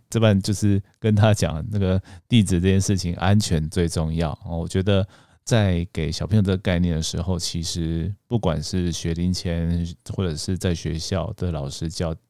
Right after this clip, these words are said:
这点我觉得就是再三提醒。我觉得这个是在我的价值观理念上最重要的一件事情。好，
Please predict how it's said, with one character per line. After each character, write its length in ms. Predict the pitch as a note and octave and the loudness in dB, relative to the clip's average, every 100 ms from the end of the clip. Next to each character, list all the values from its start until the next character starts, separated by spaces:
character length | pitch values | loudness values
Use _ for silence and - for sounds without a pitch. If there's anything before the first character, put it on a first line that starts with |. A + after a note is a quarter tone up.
| - | -6
这 100 | B2+ | -4
点 180 | - | -4
我 120 | D2+ - | -6 -6
觉 120 | E2+ | -4
得 120 | D#2+ | -4
就 120 | F2+ | -4
是 160 | F2 F2+ | -4 -4
再 160 | F2+ | -4
三 160 | D#2+ E2 | -2 -4
提 160 | D#2 D2+ | -4 -8
醒。 220 | - - _ - - | -8 -10 _ -20 -4
我 100 | G#2 | -2
觉 220 | F#2+ F#2+ | 4 4
得 60 | F#2+ | 4
这 120 | F#2+ | 2
个 140 | F#2 | 0
是 100 | F2 | 0
在 140 | F2+ F#2 | 0 0
我 140 | E2+ | 0
的 100 | E2 | -2
价 240 | E2 G2+ F2 | 0 0 0
值 160 | - | -4
观 240 | F2 F2+ E2+ | -4 -2 -2
理 100 | D#2+ | -2
念 180 | F2 | 0
上 220 | E2 - - - _ | -2 -4 -6 -10 _
最 140 | - | -2
重 160 | F2 F2 | 0 2
要 100 | E2 | 0
的 80 | D#2+ | -2
一 60 | |
件 180 | D2 F#2 | -2 0
事 240 | F2 - F#2 | 0 0 -2
情。 280 | - - - _ _ _ _ | -2 -6 -8 _ _ _ _
好， 240 | - - | -12 -10